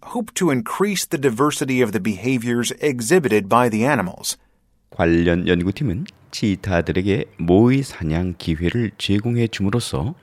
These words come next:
Speaker 2: 치타들이 보이는 행동의 다양성을 증가시키기를 희망했습니다.
Speaker 1: Prior to enrichment, the animals were fed one rabbit per day, and their food was thrown onto the floor in front of them.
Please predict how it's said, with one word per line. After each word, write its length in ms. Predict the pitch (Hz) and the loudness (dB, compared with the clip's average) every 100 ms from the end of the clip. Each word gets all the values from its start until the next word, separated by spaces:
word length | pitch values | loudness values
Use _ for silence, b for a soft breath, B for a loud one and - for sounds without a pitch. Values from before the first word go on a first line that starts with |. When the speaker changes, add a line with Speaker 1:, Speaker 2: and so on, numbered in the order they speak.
| b _ | b _
Speaker 2:
치타들이 640 | - 131 113 117 107 147 151 | -2 0 0 0 0 0 -4
보이는 500 | - 85 85 98 117 | 0 2 2 0 -2
행동의 640 | 123 127 90 80 85 117 | -4 -4 -2 0 0 -2
다양성을 720 | - 87 92 92 101 104 113 | -2 -2 0 0 -2 0 -2
증가시키기를 1040 | - 120 131 127 107 - - 73 71 80 85 - | -2 0 0 0 -2 -2 -8 -6 -2 -2 -4 -8
희망했습니다. 960 | - 107 95 95 95 - 67 69 - - _ _ _ _ _ _ _ _ _ _ _ | -10 -4 -2 -2 -4 -4 -6 -6 -10 -16 _ _ _ _ _ _ _ _ _ _ _
Speaker 1:
Prior 400 | - 220 190 104 | 0 4 4 2
to 220 | 95 113 | 0 -2
enrichment, 540 | 95 85 90 - 139 - b b b 139 | -2 -2 -4 0 0 0 b b b -2
the 160 | 147 | 2
animals 460 | 139 127 123 123 127 | 4 4 2 0 2
were 100 | 113 | 0
fed 360 | - 120 110 | 4 4 4
one 380 | 95 92 147 170 135 | 0 0 2 2 2
rabbit 340 | 123 123 143 | 4 4 0
per 160 | 160 135 | -2 2
day, 380 | 95 87 117 127 b b b | 2 2 0 -4 b b b
and 120 | 156 | -2
their 140 | 185 247 | 2 2
food 340 | 233 208 185 | 0 -2 0
was 220 | 123 151 | 0 0
thrown 480 | - 92 120 165 170 | -2 0 4 4 4
onto 300 | 147 143 127 | 2 2 2
the 100 | 113 | 0
floor 460 | 107 147 156 117 110 | -2 2 4 6 6
in 100 | 110 | 2
front 260 | 147 143 | 0 0
of 120 | 104 90 | -2 -4
them. 260 | 80 57 | -8 -12